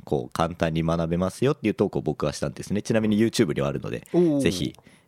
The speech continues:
Speaker 1: 見てください。
Speaker 2: おー。
Speaker 1: チュラデータさんのさ、あの、YouTubeチャンネルでありますね。
Speaker 2: ほうほうほうほう。はいはいはい。
Speaker 1: でですね、えっと、
Speaker 2: うん。
Speaker 1: 答えに戻ると、
Speaker 2: うん。
Speaker 1: そうですね、今、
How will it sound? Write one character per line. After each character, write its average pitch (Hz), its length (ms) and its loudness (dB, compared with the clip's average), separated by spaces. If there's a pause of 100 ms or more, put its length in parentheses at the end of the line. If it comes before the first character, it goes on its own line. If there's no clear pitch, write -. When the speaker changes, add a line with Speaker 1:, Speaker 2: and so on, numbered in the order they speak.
(100)
Speaker 1:
見 80 100 0
て 73 140 -2
く 76 100 -6
だ 73 100 -2
さ 82 220 -2
い。 - 60 -4
Speaker 2:
お 95 60 -6
ー。 92 100 -8
Speaker 1:
チ - 160 -6
ュ - 20 2
ラ 98 120 4
デ 117 180 0
ー - 20 -12
タ 120 140 0
さ 110 140 0
ん 110 80 -2
の 110 180 0
さ、 - 260 -8
あ 80 240 0
の、 80 340 0
YouTube 80 340 0
チ 92 80 2
ャ 85 40 4
ン 80 40 -2
ネ 73 80 -2
ル 64 60 -4
で 62 280 -6
あ 80 80 0
り 123 120 2
ま 73 80 0
す 85 140 -2
ね。 90 60 2
Speaker 2:
ほ 85 60 -2
う - 20 -10
ほ - 60 -14
う 71 100 -10
ほ - 0 -
う - 20 -10
ほ - 40 -14
う。 - 20 -20 (300)
は 78 140 -4
い 65 40 -12 (160)
は 78 100 -8
い - 20 -6
は 65 80 -10
い。 - 20 -20 (100)
Speaker 1:
で 110 140 4
で 92 80 0
す 82 140 -4
ね、 80 240 0
え 90 60 4
っ 85 40 0
と、 80 460 0 (240)
Speaker 2:
う 80 40 -14
ん。 67 120 -14
Speaker 1:
答 104 340 4
え - 20 0
に 78 60 -4
戻 78 240 2
る 78 120 0
と、 85 120 2
Speaker 2:
う 78 40 2
ん。 73 40 -2
Speaker 1:
そ 160 140 6
う 120 40 6
で 92 60 4
す - 100 -4
ね、 95 140 4
今、 131 480 4